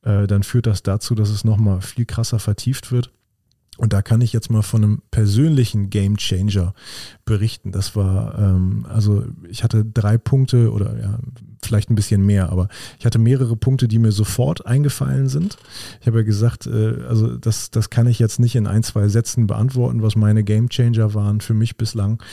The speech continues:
Aber einer der Gamechanger ist auf jeden Fall meine, meine lehrende Tätigkeit. Weil durch die lehrende Tätigkeit muss ich mich mit den, mit den einzelnen Dingen, die ich vermitteln möchte, so krass auseinandersetzen,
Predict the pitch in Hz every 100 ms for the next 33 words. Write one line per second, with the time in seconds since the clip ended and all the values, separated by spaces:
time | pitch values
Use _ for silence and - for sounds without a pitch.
0 | - - - 123 110 - 131 214 160 117
1 | 107 104 107 - 101 101 101 101 123 120
2 | 107 123 131 - 113 110 113 113 107 110
3 | 107 120 110 110 107 127 127 117 107 147
4 | 135 95 - - - - _ 107 104 101
5 | 117 104 156 175 131 120 131 127 113 147
6 | 156 127 - 87 90 120 120 120 127 123
7 | - 120 120 110 107 107 120 113 120 110
8 | 98 117 - 120 110 104 - - - -
9 | 117 127 143 117 110 - - 107 147 120
10 | 104 95 92 - 92 104 98 123 - -
11 | 131 135 - 110 - 107 117 123 101 92
12 | - - 127